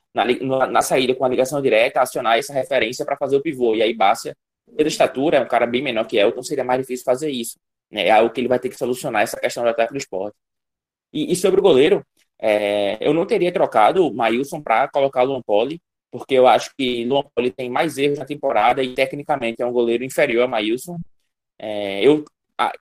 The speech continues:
eu acho que o maior erro do Sport nessa questão aí é não ter dado a oportunidade pra Carlos Eduardo.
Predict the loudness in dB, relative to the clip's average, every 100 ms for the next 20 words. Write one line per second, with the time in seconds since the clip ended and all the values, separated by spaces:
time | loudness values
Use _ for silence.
0 | _ _ 2 4 4 0 -6 -6 -4 0
1 | 4 4 4 2 -2 0 0 -2 -8 -8
2 | -4 -2 0 -2 -4 -2 0 0 -2 -2
3 | -2 -2 -2 -2 0 -2 2 0 0